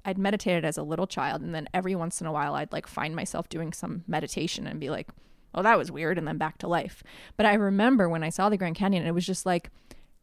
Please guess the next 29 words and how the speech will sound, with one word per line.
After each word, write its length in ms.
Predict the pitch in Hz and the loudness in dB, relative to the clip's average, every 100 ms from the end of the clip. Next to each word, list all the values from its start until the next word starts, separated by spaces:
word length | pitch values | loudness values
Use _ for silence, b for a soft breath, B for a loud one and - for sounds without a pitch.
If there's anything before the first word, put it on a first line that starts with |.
| - _ - | -20 _ 2
the 120 | 208 | 6
mind 680 | 202 196 208 226 247 247 - | 8 8 6 6 4 2 2
completely 1040 | 214 196 - - 247 262 220 208 190 180 - - | 0 0 -2 0 2 2 0 0 0 -4 -10 -2
went 280 | 185 175 - _ _ | -2 -2 -8 _ _
quiet. 580 | - - 123 214 - - - - - - - _ - b b | -10 -4 -2 -2 -4 -10 -20 -20 -20 -20 -20 _ -20 b b
The 80 | 202 | -2
body 540 | 165 190 180 226 233 | 2 4 6 6 4
completely 680 | 202 214 196 - 196 196 196 | 2 0 0 -2 -6 -2 -6
joined 840 | 151 147 185 190 202 156 160 160 180 - | -6 -2 2 4 4 2 -6 -10 -10 -2
everything. 640 | 175 180 - - - 226 _ - - b b b b b | 0 0 -6 -12 -10 -10 _ -20 -20 b b b b b
It 100 | 196 | 4
was 160 | 190 185 | 6 6
a 60 | 190 | 6
moment 360 | 196 208 190 | 8 6 4
of 140 | 165 - | 2 -4
total 480 | - 196 190 175 | 0 4 6 4
oneness 800 | 160 160 170 185 165 175 165 - - | 2 0 2 2 2 0 -4 -8 -6
and 240 | 175 160 - | -2 -2 -2
emptiness, 680 | 175 196 160 139 160 - 175 | -2 0 -2 -6 -6 -6 -4
you 60 | |
know, 100 | 165 | -4
the 140 | 180 175 | -4 -4
bliss 420 | 170 180 196 - | -2 0 0 0
and 160 | 175 170 | -2 -4
the 60 | |
void. 500 | 175 165 165 151 170 - - - _ _ - - - - | -2 -2 -2 -4 -10 -14 -20 -20 _ _ -20 -20 -8 2
And 100 | 202 | 2
it 80 | 196 | 4
was, 260 | 185 - | 2 2